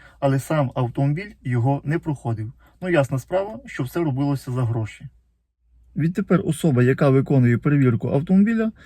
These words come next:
має зробити фото кузова автомобіля, на якому видно реєстраційний знак.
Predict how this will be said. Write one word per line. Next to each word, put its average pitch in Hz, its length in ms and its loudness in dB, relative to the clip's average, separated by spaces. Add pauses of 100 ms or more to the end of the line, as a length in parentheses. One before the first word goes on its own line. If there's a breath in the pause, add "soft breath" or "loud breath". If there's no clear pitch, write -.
(200 loud breath)
має 175 200 6
зробити 143 680 0
фото 123 480 -2
кузова 127 420 2
автомобіля, 151 500 2
на 147 100 4
якому 135 340 2
видно 175 400 4
реєстраційний 135 1000 0
знак. 117 360 0